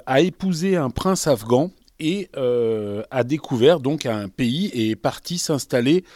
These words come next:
euh, en Afghanistan. Alors, tout commence comme un conte de fées, parce que, imaginez, euh, elle est, euh, fils, euh, fille de, pardon, de, de pharmacien, euh,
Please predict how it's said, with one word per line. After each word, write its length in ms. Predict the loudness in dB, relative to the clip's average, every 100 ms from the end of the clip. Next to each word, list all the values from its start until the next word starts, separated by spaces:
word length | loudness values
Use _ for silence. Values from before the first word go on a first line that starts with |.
| -18 -18 -18 -10 0
euh, 360 | 2 4 4 2
en 200 | 2 2
Afghanistan. 600 | 2 4 4 2 -2 -2
Alors, 220 | 2 2 2 _ _ -20
tout 120 | -16 -6
commence 460 | -2 0 0 -2
comme 200 | 2 4
un 120 | 4
conte 280 | 4 4 6
de 120 | 4
fées, 260 | 4 6 4
parce 320 | 4 -6 -6
que, 180 | -4 -4
imaginez, 760 | -2 -4 -6 -6 -6 -4 -2 0
euh, 220 | 0 -2 -6 -10 -10 -8
elle 260 | -2 2 4
est, 260 | 6 8
euh, 200 | 6 4
fils, 640 | 0 -8 -6 -6 -6 -6 -6
euh, 680 | -4 -4 -2 -2 -4 -4 -8
fille 360 | -6 -4 -4
de, 80 | -4
pardon, 400 | 2 2 4 0
de, 180 | -2 -6
de 160 | -6
pharmacien, 1080 | -6 0 0 2 0 0 0 2 2 0 2
euh, 140 | 4